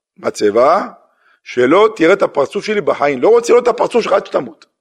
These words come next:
שמעת חם כזה אומר לבן, לחתן שלו ככה? "תעוף מפה, תעשה פה שבועה,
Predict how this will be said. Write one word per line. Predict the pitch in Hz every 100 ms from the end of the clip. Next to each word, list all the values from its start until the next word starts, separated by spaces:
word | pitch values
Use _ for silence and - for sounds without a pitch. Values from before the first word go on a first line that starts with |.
| _ _ _ _ _ _
שמעת | _ 120 143 156
חם | 151 185
כזה | 180 175
אומר | 185
לבן, | 185 180 180
לחתן | 170 165 160 160 175
שלו | 180 175
ככה? | 202 196 190 - _ _ _ _
"תעוף | 139 156 196 190
מפה, | 196 156 190 233 233 - - _ _
תעשה | - 143 - 196
פה | 180
שבועה, | - 156 180 214 165